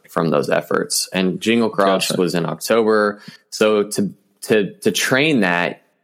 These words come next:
Speaker 1: all I'm thinking is, well, we probably need to put more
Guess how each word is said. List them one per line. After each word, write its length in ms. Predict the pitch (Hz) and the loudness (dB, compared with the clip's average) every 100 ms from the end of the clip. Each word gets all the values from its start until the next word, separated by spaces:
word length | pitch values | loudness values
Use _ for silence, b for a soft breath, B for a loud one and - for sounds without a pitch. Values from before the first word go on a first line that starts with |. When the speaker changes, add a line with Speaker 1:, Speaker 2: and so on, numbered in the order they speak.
| - | -4
Speaker 1:
all 260 | 101 101 104 | 0 2 2
I'm 200 | 107 107 | 0 0
thinking 380 | 101 95 95 | -2 0 0
is, 180 | 92 85 | 0 0
well, 400 | 90 90 90 87 | 2 2 2 0
we 120 | 92 92 | -2 -2
probably 280 | 117 104 | -2 0
need 180 | 98 92 | 0 0
to 40 | 95 | -2
put 300 | - - 98 | -2 -2 0
more 480 | 92 90 87 87 | 2 2 2 -2